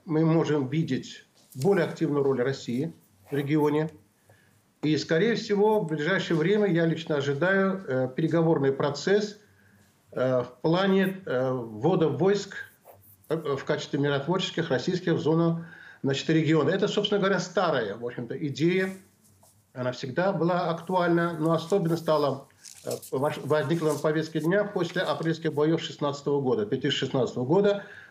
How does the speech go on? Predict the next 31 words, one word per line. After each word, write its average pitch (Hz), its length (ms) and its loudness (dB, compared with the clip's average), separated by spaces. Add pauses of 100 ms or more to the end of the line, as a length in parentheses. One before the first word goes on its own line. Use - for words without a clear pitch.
так 160 200 -2
называемый, 180 600 0
э, 139 320 0
модернизированный 147 800 0
план 147 240 0
Лаврова, 123 560 0 (180)
смысл 165 340 -2
которого 202 340 2
сводится 160 280 -2
к - 20 -4
тому, 151 240 2
что, 123 420 0 (380)
значит, 135 480 -2
поэтапно 139 840 0 (340)
армянские, 135 640 0
армяне 139 420 0
возвращают 139 560 -2
от 135 80 2
Азербайджана 131 480 0
пять 131 320 -2
районов, 151 640 2 (160)
вок-, 127 280 -4
оккупированных 135 480 0
районов 131 320 2
вокруг 123 300 0
бывшего 123 400 0
Н 123 160 0
К 123 100 0
О. 160 400 2 (720)
Значит, 135 380 -2
возвращаются, 127 760 0